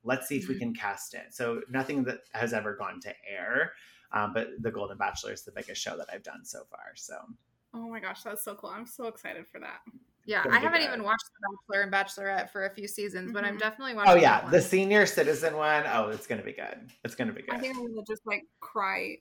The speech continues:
Speaker 3: every second of every episode.
Speaker 1: Oh, and the
Speaker 3: <laughs>
Speaker 1: st-, the stories are so good, and, like, the Bachelor himself is just a really great human being, and yeah, he's a really good story for the show. So I think people are really gonna like it.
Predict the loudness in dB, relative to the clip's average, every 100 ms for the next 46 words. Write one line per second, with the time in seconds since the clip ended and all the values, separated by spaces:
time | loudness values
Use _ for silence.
0 | _ _ -8 -8 -6 -10 -8 -10 -10 -12
1 | -14 -12 -10 -8 -10 -10 -2 8 10 10
2 | 8 6 4 0 0 0 0 2 4 4
3 | 2 -2 0 0 0 2 4 6 8 6
4 | 6 2 -4 -8 -10 -10 -4 -2 -2 -4
5 | -8 -4 0 0 -2 -6 -8 -12 -8 -6
6 | -6 -10 -10 -10 -8 -8 -8 -8 -10 -8
7 | -8 -10 -14 _ _ _ -4 -4 -6 -12
8 | -12 -12 -16 -14 -14 -12 -14 -10 -8 -10
9 | -12 -10 -8 -6 -8 -8 -8 -8 -8 -10
10 | -10 -10 -10 -10 -12 -12 -10 -8 -8 -10
11 | -10 -10 -8 -10 -10 -10 -8 -8 -10 -12
12 | -12 -14 -14 -14 -12 -14